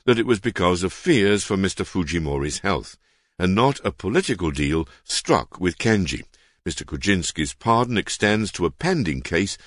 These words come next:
of complicity in murder. He had trailed the possibility of the pardon for months,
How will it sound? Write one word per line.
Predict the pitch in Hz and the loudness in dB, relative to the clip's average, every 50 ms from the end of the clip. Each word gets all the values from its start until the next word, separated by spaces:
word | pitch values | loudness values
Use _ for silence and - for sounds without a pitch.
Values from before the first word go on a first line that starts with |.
| - _ - | -18 _ -2
of | 107 98 - | -2 -2 -2
complicity | - - 85 73 - - 139 - - 87 - 82 80 82 | -2 -4 -4 -2 0 0 0 2 0 -2 -2 -2 -4 -2
in | - 117 95 85 87 | -2 -2 -2 0 0
murder. | 101 117 127 131 117 87 67 - - _ _ _ _ _ _ _ _ _ _ _ _ _ _ _ _ _ _ _ _ | 2 2 2 2 0 -2 -4 -6 -8 _ _ _ _ _ _ _ _ _ _ _ _ _ _ _ _ _ _ _ _
He | - 120 98 | 0 2 2
had | 95 78 69 | 2 2 0
trailed | - - - 113 156 208 240 147 87 73 65 | -2 0 2 2 4 4 4 2 2 2 0
the | 67 69 | -2 -4
possibility | - - 71 65 - - 64 60 60 60 62 - - 131 110 | -4 -4 -6 -4 -4 -6 -6 -6 -6 -8 -6 -4 -2 0 0
of | 67 60 | 0 -2
the | 62 62 | -4 -8
pardon | - 78 76 71 73 78 92 107 107 | -4 -2 0 0 0 0 -2 -4 -4
for | - - 131 | -4 -4 -4
months, | 135 170 185 120 71 - - - | -2 -2 -2 -2 -2 -4 -6 -8